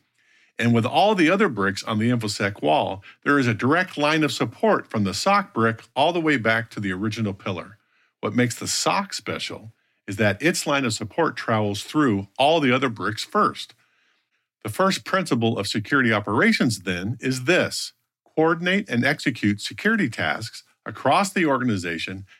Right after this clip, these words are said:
in order to reduce the probability of material impact due to a cyber event. At a certain maturity level for any organization,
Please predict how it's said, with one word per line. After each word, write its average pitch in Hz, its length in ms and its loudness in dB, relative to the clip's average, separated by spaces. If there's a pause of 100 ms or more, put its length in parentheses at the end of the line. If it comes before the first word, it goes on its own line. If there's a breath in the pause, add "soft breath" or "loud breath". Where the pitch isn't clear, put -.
in 104 120 -4
order 147 200 4
to 151 160 -2
reduce 127 360 2
the 104 120 -6
probability 113 840 -2
of 101 100 -4
material 98 520 -4
impact 113 500 -2 (280 soft breath)
due 120 140 4
to 117 140 4
a - 20 0
cyber 98 460 -2
event. - 220 -14 (720)
At 117 120 2
a 107 80 -2
certain 196 320 0
maturity 165 460 0
level 92 400 -4
for 107 200 -2
any 233 240 6
organization, 82 800 -6